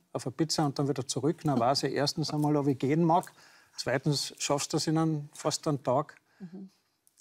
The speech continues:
Speaker 1: Ja, jedenfalls, ich hab mich nachher für die große Variante entschieden und bin nachher die sechshundert
Speaker 2: Den schon, den schon.
Speaker 1: Kilometer.
Speaker 2: Und sockentechnisch, so wie der Christoph sagt?
Speaker 1: <laughs> Sockentechnisch
Speaker 2: Also ich
Speaker 1: muss ich,
Speaker 2: kenne
Speaker 1: muss
Speaker 2: das.
Speaker 1: ich,
Speaker 2: Das
Speaker 1: muss ich sagen, da gibt's wirklich eine Geschichte auch und das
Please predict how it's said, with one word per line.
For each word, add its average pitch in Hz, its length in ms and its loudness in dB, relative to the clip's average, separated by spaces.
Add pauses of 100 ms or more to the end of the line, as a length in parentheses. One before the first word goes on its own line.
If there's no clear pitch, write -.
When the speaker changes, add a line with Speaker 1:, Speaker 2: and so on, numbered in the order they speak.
Speaker 1:
Ja, 107 120 -6
jedenfalls, 147 600 0
ich - 100 -4
hab 151 60 2
mich 151 100 4
nachher 135 120 0
für 139 100 2
die 131 60 0
große 156 340 0
Variante 156 580 2
entschieden 151 440 0
und 131 160 -6
bin 139 140 0
nachher 139 160 -2
die 131 100 0
sechshundert - 400 -2
Speaker 2:
Den 170 60 4
schon, 208 160 2
den 202 120 2
schon. 196 140 2
Speaker 1:
Kilometer. 123 380 -8
Speaker 2:
Und 214 300 0
sockentechnisch, 285 1000 0 (280)
so - 100 2
wie 240 40 0
der 254 120 2
Christoph 269 340 -2
sagt? - 300 2
Speaker 1:
<laughs> 381 120 6
Sockentechnisch 269 960 8
Speaker 2:
Also - 40 6
ich 233 80 8
Speaker 1:
muss 262 100 6
ich, 311 60 8
Speaker 2:
kenne - 100 8 (140)
Speaker 1:
muss 202 100 8
Speaker 2:
das. 233 80 10
Speaker 1:
ich, 226 160 6
Speaker 2:
Das 254 140 -2
Speaker 1:
muss 220 160 6
ich 240 100 6
sagen, 220 220 6
da 202 80 6
gibt's 185 200 2
wirklich 226 240 4
eine 196 120 4
Geschichte - 360 -2
auch 208 200 4
und 185 340 -6
das - 400 -2